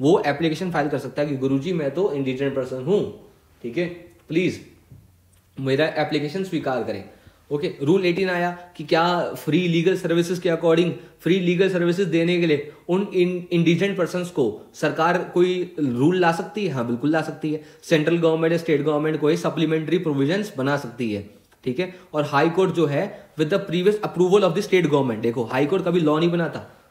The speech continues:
जुडिशरी लॉ नहीं बनाती, पार्लियामेंट या लेजिस्लेचर लॉ बनाता है, तो इसलिए हाई कोर्ट with the previous approval of the state government make rules for carrying out the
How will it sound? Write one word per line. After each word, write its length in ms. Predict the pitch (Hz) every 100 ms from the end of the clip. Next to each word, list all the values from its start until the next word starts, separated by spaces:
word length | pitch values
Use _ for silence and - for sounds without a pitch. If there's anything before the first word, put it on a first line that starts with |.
| 127
जुडिशरी 380 | 143 165 190 180
लॉ 140 | 170
नहीं 120 | 180
बनाती, 300 | 185 170 139
पार्लियामेंट 600 | 104 - 139 151 165 175
या 60 | 175
लेजिस्लेचर 600 | 147 151 170 165 185 165
लॉ 140 | 147
बनाता 300 | 147 135 117
है, 140 | 107 - -
तो 60 | 151
इसलिए 200 | 147 190
हाई 180 | 156 147
कोर्ट 540 | 156 196 208 - -
with 140 | 135 196
the 100 | 165
previous 320 | 196 226 180
approval 320 | 170 185 220
of 100 | 175
the 80 | 175
state 180 | 170 135
government 300 | 127 113 98 - - 131
make 180 | 165 196
rules 340 | 139 160 202 - - - 160
for 100 | 170 170
carrying 280 | 160 175 196
out 300 | 147 151 135
the 100 | 202